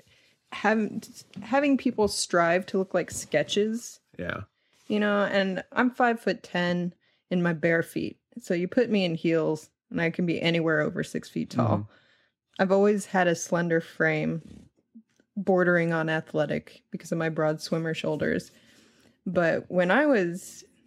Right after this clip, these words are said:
Speaker 1: eighteen and modeling, I still had my teenage metabolism.
Speaker 2: Yeah.
Speaker 1: So it, there really was no great fluctuation in my weight. I was just this skinny kid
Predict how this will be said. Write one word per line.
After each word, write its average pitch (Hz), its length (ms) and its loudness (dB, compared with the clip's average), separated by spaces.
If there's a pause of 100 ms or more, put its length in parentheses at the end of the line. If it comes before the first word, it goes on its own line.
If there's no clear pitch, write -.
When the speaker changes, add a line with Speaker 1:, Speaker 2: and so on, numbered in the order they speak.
(300)
Speaker 1:
eighteen 190 640 0
and 156 160 -2
modeling, 190 680 2 (160)
I 226 100 2
still 202 320 2
had 175 300 2
my 165 400 -2 (880)
teenage 175 520 0
metabolism. 156 960 -2
Speaker 2:
Yeah. 98 240 -2 (180)
Speaker 1:
So 156 540 0 (180)
it, - 200 -12 (240)
there 220 180 4
really 233 400 4
was 180 420 2
no 170 220 2
great 160 320 0
fluctuation 160 800 -2
in 156 100 -4
my 151 140 -4
weight. 151 300 -2
I 165 100 4
was 175 160 2
just - 240 -8
this 156 220 -8 (300)
skinny 202 580 -2
kid 165 500 0